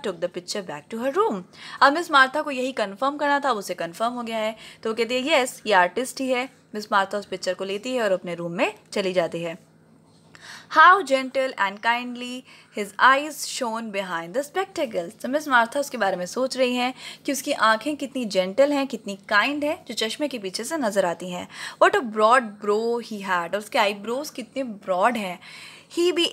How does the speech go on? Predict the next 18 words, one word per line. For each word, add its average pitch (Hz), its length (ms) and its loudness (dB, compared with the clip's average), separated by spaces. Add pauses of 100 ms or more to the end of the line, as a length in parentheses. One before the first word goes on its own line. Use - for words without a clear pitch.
(140)
uh, 214 200 2
to 320 80 -2
be 277 260 4
able 330 240 -2
to 320 80 -2
judge 240 380 2
persec-, 220 680 0
perspective 269 720 2
at 196 100 -6
a 233 120 -8
glance 233 420 -2
and 185 240 -2
to - 40 -10
live 208 240 -4
on 180 140 -6
a 262 160 -4
stale 339 260 -6
bread।" 202 240 2